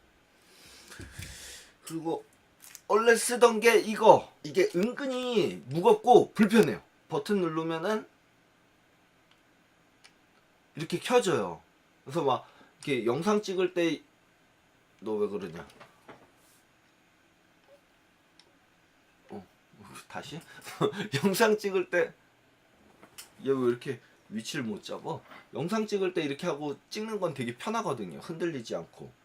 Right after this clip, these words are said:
문제는 무거워요. 얘도 따로 켜야 되지. 얘도 이렇게 따로 켜줘야 되지.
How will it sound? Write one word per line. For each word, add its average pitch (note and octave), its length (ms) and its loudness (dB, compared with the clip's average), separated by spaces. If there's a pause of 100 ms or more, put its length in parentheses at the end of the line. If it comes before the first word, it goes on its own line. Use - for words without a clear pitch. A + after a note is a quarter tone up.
(340)
문제는 C3+ 560 -4 (480)
무거워요. - 440 0 (520)
얘도 C#3+ 300 6
따로 F#3+ 280 6
켜야 D#3+ 300 0
되지. F#2+ 440 -4 (500)
얘도 D3+ 360 2
이렇게 F3 260 0
따로 E3 340 0
켜줘야 F3 500 -2
되지. F2+ 440 -8